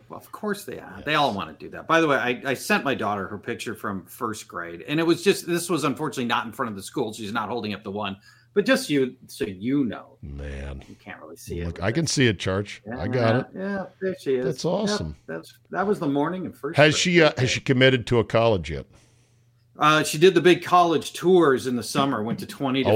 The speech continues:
Speaker 1: different
Speaker 2: I,
Speaker 1: campuses.
Speaker 2: oh, I know. You
Speaker 1: Yeah.
Speaker 2: told me about it.
Speaker 1: Yeah.
Speaker 2: I'm wondering, has
Speaker 1: Yeah,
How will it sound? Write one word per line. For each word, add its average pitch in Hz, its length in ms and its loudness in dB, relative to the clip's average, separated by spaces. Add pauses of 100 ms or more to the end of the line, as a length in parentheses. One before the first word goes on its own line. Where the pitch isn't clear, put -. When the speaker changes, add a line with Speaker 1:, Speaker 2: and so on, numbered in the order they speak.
(140)
Speaker 1:
different 127 80 0
Speaker 2:
I, 117 160 -4
Speaker 1:
campuses. - 180 -12
Speaker 2:
oh, 107 140 8
I 139 120 8
know. 170 200 8
You 131 120 6
Speaker 1:
Yeah. 110 60 0
Speaker 2:
told 170 200 6
me 220 60 4
about 104 200 6
it. 92 40 4
Speaker 1:
Yeah. 98 60 6
Speaker 2:
I'm 107 80 4
wondering, 117 300 6
has 95 260 6
Speaker 1:
Yeah, - 40 -2